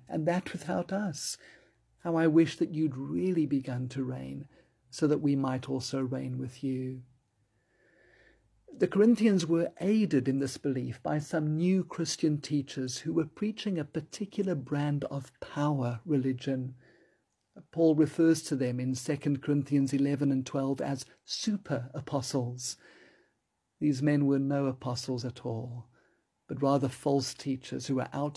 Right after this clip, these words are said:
to make money from the gospel, who taught that real Christian witness was authenticated by dramatic spirituality,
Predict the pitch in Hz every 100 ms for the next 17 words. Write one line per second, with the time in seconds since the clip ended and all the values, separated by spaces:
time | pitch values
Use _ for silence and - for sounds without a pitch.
0 | - 147 139 135 131 131 131 139 143 139
1 | 139 131 135 131 - - 123 127 - _
2 | _ _ _ - 156 151 165 156 - 156
3 | 151 135 165 175 165 156 - 151 - 143
4 | 131 131 131 123 123 - 135 139 135 -
5 | 143 135 139 - 139 - 131 131 131 127
6 | 139 135 151 151 - 139 - - 139 135
7 | - - 131 135 123 - 135